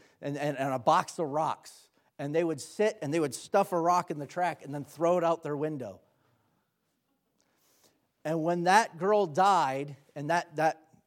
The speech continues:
that, uh, and I, I'll have to look up the information, so if you wanna ask me, I can tell you all about it. I've talked about this before, but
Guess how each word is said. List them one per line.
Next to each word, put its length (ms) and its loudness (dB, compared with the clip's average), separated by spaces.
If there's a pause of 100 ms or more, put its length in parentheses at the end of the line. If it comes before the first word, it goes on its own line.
(720)
that, 280 -4
uh, 260 -2
and 160 -12
I, 160 -12
I'll 220 0
have 220 -4
to 80 -6
look 200 -4
up 120 -8
the 100 -8
information, 480 -10
so 120 -10
if 80 -10
you 80 -10
wanna 140 -8
ask 220 -12
me, 80 -10
I 80 -8
can 160 -14
tell 160 -8
you 80 -8
all 160 -8
about 240 -10
it. 100 -14
I've 140 -14 (560)
talked 260 0
about 180 -2
this 120 -12
before, 400 -10
but 240 -14